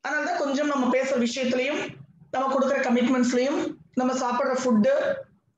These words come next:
இதெல்லாம் கொஞ்சம் கேர்ஃபுல்லா இருந்துக்கணும்னு சொல்றது. ஆனா வருமானத்துக்கு இது நல்லது. ரெண்டாம் பாவத்துக்கு ரிஷபத்துல ராகு வருதுங்கிறது நார்மலாவே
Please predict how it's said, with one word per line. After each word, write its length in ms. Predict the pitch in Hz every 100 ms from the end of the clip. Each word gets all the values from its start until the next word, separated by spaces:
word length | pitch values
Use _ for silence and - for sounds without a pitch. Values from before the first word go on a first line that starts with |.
| _ _ _ _ - _ - - - _ _
இதெல்லாம் 320 | - 269 302 339
கொஞ்சம் 260 | 277 -
கேர்ஃபுல்லா 420 | 277 240 240 247
இருந்துக்கணும்னு 460 | 214 214 226 240 240
சொல்றது. 260 | 202 190 202 - _ _ _ _
ஆனா 160 | 262 285
வருமானத்துக்கு 560 | 262 285 320 320 349
இது 60 | 277
நல்லது. 380 | 240 226 226 214 214 - _ _ _ _ _ _ _ _ _ _ _ _ 226
ரெண்டாம் 340 | 233 269 -
பாவத்துக்கு 380 | 269 247 254 294
ரிஷபத்துல 460 | 247 - 277 285 277
ராகு 280 | 240 240
வருதுங்கிறது 520 | 254 233 247 233 226 359 427 - -
நார்மலாவே 560 | 240 247 269 277 311